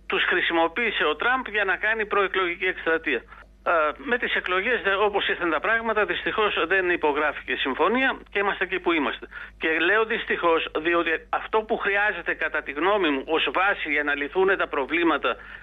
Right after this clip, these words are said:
στα, στα Βαλκάνια ευρύτερα, είναι να πάψει η αντιπαλότητα των Σέρβων με τους, με τους Αλβανούς, να πάρει ο καθένας το δρόμο του, να, να,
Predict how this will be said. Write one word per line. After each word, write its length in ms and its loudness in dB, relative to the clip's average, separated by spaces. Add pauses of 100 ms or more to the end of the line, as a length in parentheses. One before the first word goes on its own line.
(220)
στα, 180 0 (720)
στα 160 0
Βαλκάνια 580 0
ευρύτερα, 560 0 (300)
είναι 280 0
να 160 2
πάψει 600 -2 (220)
η 160 0
αντιπαλότητα 960 0 (420)
των 180 0
Σέρβων 420 2 (100)
με 140 -2
τους, 320 -2 (540)
με 160 0
τους 220 -4
Αλβανούς, 600 0 (560)
να 160 2
πάρει 280 2
ο 60 0
καθένας 440 -2
το 120 0
δρόμο 360 2
του, 180 0
να, 180 2
να, 160 -2